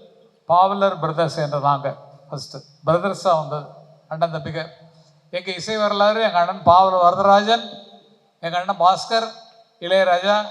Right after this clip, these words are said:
கடைசி தம்பி நானு, நாலு பேர் சேர்ந்து பாவலர் சகோதரர்கள் என்ற பேர்ல தான் ஆரம்பிச்சோம். அதுதான் தொடரணும்னு நினைச்சோம். ஆனா, அந்த குரூப் நேம் மாறி இருக்குன்னு சொல்லி அண்ணனுக்கு இளைய-, ராஜாங்கிறத இளையராஜா என்ற பெயர் வைத்தார், மாற்றிக்கொண்டோம். அதே போல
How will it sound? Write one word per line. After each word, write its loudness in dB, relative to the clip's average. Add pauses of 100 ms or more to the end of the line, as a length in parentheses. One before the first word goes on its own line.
(200)
கடைசி -4
தம்பி -8
நானு, -4 (440)
நாலு -2
பேர் -8
சேர்ந்து -12
பாவலர் 0
சகோதரர்கள் -4
என்ற -8
பேர்ல -8
தான் 0
ஆரம்பிச்சோம். -2 (560)
அதுதான் 0
தொடரணும்னு 4
நினைச்சோம். -2 (460)
ஆனா, 0
அந்த -8
குரூப் -2
நேம் -6
மாறி 0
இருக்குன்னு -8
சொல்லி -6
அண்ணனுக்கு 0
இளைய-, -2
ராஜாங்கிறத 2
இளையராஜா 2
என்ற -2
பெயர் -4
வைத்தார், -2
மாற்றிக்கொண்டோம். -2 (640)
அதே 2
போல 2